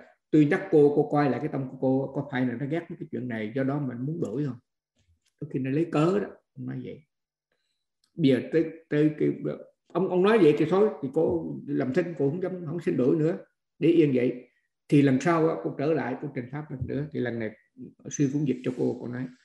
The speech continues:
"Dạ thưa sư, lần trước con trình pháp với sư, con xin sư cho con đổi giờ ngồi và đi. Và sư nhắc con rằng là phải kiểm tra tâm của con.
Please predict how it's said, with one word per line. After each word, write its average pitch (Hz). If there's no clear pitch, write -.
"Dạ 135
thưa 196
sư, 185
lần 135
trước 202
con 160
trình 123
pháp 196
với 165
sư, 147
con 143
xin 156
sư 160
cho 147
con 147
đổi 139
giờ 123
ngồi 113
và 117
đi. 139
Và 131
sư 160
nhắc 190
con 135
rằng 113
là 110
phải 131
kiểm 143
tra 135
tâm 131
của 143
con. 123